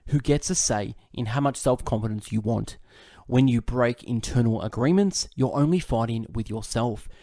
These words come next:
If this sounds a bit crazy, that's because it is. Wouldn't you rather save your energy for the other battles you're fighting? Like most things in life, when keeping a promise to yourself, the first step is always the hardest.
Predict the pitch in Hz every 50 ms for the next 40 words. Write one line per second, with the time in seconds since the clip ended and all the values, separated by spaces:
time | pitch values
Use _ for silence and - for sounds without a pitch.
0 | - - - - - - - 147 143 180 214 - - 190 175 175 160 147 131 127
1 | - - - - 117 113 - - 92 - - _ _ _ _ - 120 - - -
2 | - - - - - 117 107 104 104 - - - 113 104 107 107 113 107 104 -
3 | - - - - _ _ - - - - - - - - - 220 262 262 262 190
4 | 160 147 147 156 147 156 156 160 - - - - - - 113 110 110 - - 113
5 | 110 107 - - 135 170 180 - - 101 - 104 - - - - 135 123 135 -
6 | - 131 139 175 - 127 110 110 113 107 - - 110 107 - - 110 117 123 -
7 | 127 104 110 107 - _ _ _ - 113 120 117 - - 113 113 123 160 160 -
8 | - 170 170 147 165 170 143 117 110 110 - - - - - - - - - 131
9 | 131 - - - 143 135 - 160 170 - - - 127 117 117 107 - - 117 98
10 | 85 101 - - - - 202 - - - - - - _ - - 127 113 - -
11 | 143 143 127 - - - 151 143 - 160 139 - - 127 131 135 135 139 143 131
12 | - - - - - 104 104 - - - - -